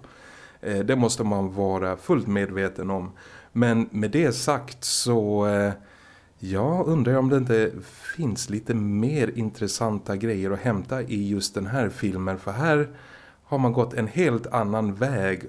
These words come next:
och, eh, ja, där found footage egentligen ska göra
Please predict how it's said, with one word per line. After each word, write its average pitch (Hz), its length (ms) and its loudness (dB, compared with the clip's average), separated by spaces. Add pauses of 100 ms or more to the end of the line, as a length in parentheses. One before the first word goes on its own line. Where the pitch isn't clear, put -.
(120)
och, 107 460 0
eh, 104 160 0 (840)
ja, 120 300 0
där 135 240 2
found 127 440 2
footage 165 480 0
egentligen 127 400 2
ska - 160 0
göra 107 680 2